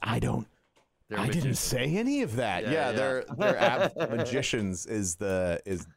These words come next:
Speaker 1: definitely the, the right word. Do you, okay, completely just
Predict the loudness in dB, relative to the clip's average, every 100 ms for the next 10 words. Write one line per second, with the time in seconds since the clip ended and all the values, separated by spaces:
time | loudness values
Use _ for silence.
0 | -10 -6 -4 -2 0 0 0 0 -2 -8
1 | -6 -2 -2 -2 -2 0 -2 -8 _ _
2 | _ _ -8 -4 0 2 0 -2 -4 -4
3 | -2 -2 -4 -8 _ _ _ _ _ _
4 | _ _ _ -20 _ -4 -2 -2 0 2
5 | 2 0 -2 -6 _ -10 -4 -4